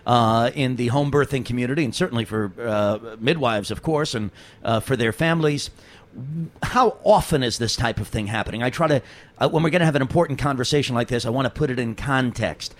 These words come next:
and ground it in reality. How often are these types of arrests made? Is this something that's happened only once or twice, or is it more than that?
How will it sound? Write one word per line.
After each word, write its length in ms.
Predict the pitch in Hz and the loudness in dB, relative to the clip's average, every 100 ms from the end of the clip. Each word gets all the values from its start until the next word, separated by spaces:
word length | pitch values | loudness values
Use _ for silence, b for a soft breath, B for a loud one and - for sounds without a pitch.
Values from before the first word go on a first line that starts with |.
| B | B
and 160 | - 120 | -4 -2
ground 320 | 117 143 156 | 2 4 4
it 80 | 135 | 2
in 120 | 127 | 2
reality. 480 | 120 117 107 95 85 | 2 2 0 -2 -6
How 400 | 71 180 190 170 - | -4 2 2 2 2
often 580 | 151 151 - 117 101 101 b b - | 2 2 -2 -4 -4 -6 b b 2
are 220 | 127 127 | 6 6
these 280 | 107 131 117 | 4 0 0
types 340 | - 123 - | 0 0 0
of 100 | 117 | -2
arrests 380 | 110 110 110 - | 0 0 0 -2
made? 400 | 110 117 95 78 | -2 -2 -2 -4
Is 140 | 92 - | -6 -2
this 140 | 127 | -2
something 320 | - 127 131 | -2 -2 -2
that's 160 | 120 - | -2 0
happened 320 | 127 139 135 | 0 0 0
only 280 | 151 175 160 B B | 2 2 0 B B
once 280 | 139 - 139 | 2 4 0
or 60 | |
twice, 480 | - 202 196 214 - | 2 4 6 4 2
or 140 | 175 | 2
is 100 | 151 | 2
it 100 | 175 | 0
more 280 | 190 190 165 | 2 6 6
than 180 | 120 107 | 4 0
that? 240 | 104 71 | -4 -8